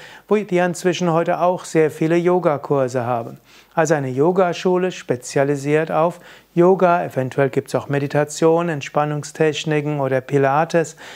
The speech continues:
aber doch Yoga steht im Zentrum. Ein, der Ausdruck Yoga Center, Yoga Zentrum drückt oft aus, dass dort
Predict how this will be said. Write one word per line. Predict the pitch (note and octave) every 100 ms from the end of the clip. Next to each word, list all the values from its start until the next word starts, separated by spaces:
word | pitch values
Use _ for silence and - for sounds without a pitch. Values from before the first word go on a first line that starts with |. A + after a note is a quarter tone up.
| - -
aber | G3 G#3
doch | G3+ G3
Yoga | D3 C#3+ D3+ D#3 E3
steht | D#3+ - C#3 C#3
im | E3+ E3+
Zentrum. | D3+ B2+ A#2+ - C#3 D3+ _ _ _ _ _ _ _ _ _ _ _ _ _ _ _
Ein, | - E3+ D#3+ D#3+
der | E3 F3+
Ausdruck | G3 - F3 F3
Yoga | E3+ D3+ C3
Center, | - F3 A3 G#3 G3
Yoga | F#3+ E3 D3+ C#3+
Zentrum | - F3+ G3 F3 F3+ F3+ F3+
drückt | - D3 C#3 - E3+
oft | E3 - - -
aus, | D3+ E3 F3+ F3 -
dass | C#3+ B2+ -
dort | C#3+ E3